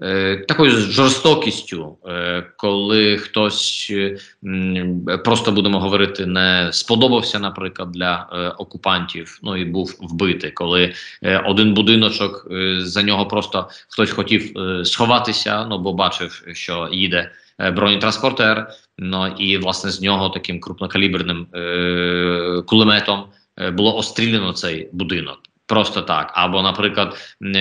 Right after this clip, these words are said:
інший будинок, е, який підпалили, е, тільки для того, щоб, е, можна було б, е, по рації, е, передати своїм,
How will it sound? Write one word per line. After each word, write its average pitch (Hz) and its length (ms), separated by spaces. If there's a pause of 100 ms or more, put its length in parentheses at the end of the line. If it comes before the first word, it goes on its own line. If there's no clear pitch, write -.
(120)
інший 107 360
будинок, 110 640 (140)
е, 98 300
який 98 320
підпалили, 123 960 (600)
е, 95 960
тільки 135 320
для 113 140
того, 123 300
щоб, - 400
е, 98 160
можна 107 320
було 104 300
б, - 140 (200)
е, 95 140
по 104 160
рації, 110 680 (180)
е, 95 80
передати 101 540
своїм, 90 540